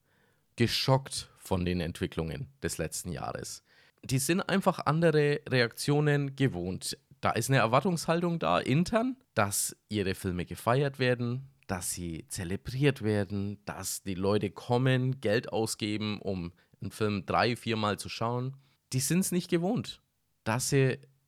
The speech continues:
direkt kritisiert werden. Die sind's nicht gewohnt, dass Leute ihre Filme nicht mögen.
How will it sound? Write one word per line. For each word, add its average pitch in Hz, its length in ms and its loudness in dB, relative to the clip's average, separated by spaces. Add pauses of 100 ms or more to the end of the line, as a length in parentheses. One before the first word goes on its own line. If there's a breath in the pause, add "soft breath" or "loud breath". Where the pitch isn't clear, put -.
(240)
direkt 139 420 4
kritisiert 123 640 -4
werden. - 400 -8
Die 101 80 -4
sind's 131 240 -2
nicht 131 220 -6
gewohnt, 127 500 -2
dass 117 180 -6
Leute 107 280 -2
ihre 104 340 -4
Filme 110 480 -2 (600 soft breath)
nicht 127 500 -4 (500)
mögen. 107 640 2